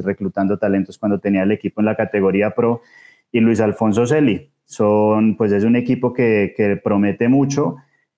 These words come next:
y que también se la ha jugado por tener una formación de jóvenes talentos con un hombre de gran experiencia como Jonathan Restrepo, como Pácora, que, digamos, es el hombre, el, el veterano, entre comillas, porque apenas tiene veintisiete años, y una base de talentos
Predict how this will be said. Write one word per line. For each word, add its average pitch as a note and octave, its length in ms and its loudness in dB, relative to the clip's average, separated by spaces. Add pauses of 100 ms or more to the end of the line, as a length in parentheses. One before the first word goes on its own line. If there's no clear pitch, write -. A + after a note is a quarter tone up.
(100)
y A2+ 140 -2
que A2+ 140 -2
también G#2+ 360 0
se B2+ 140 0
la C3 80 2
ha B2+ 60 0
jugado B2+ 420 0
por C3+ 180 -2
tener G#2 300 0
una A#2 560 0
formación G#2 500 0
de G#2+ 120 0
jóvenes A#2 420 0
talentos G#2+ 480 -2
con A2 160 -2
un G#2 100 2
hombre G#2+ 260 0
de A#2 60 2
gran G2+ 220 0
experiencia G#2 580 -2
como A2+ 240 0
Jonathan G2+ 420 -2
Restrepo, G#2 640 -2
como G2+ 260 -2
Pácora, A#2 480 -4 (540)
que, G#2 320 2
digamos, G2+ 380 2
es A2 100 0
el A2+ 140 2
hombre, A2 520 0
el, F#2+ 420 2
el G2+ 180 0
veterano, G2+ 560 0
entre A#2 240 0
comillas, G#2 380 0
porque - 240 -4
apenas G2 360 -2
tiene A2 260 0
veintisiete G#2+ 680 -2
años, A2 420 0 (480)
y A2 420 2
una A2+ 180 2
base B2+ 240 2
de C3 160 2
talentos A#2+ 1040 0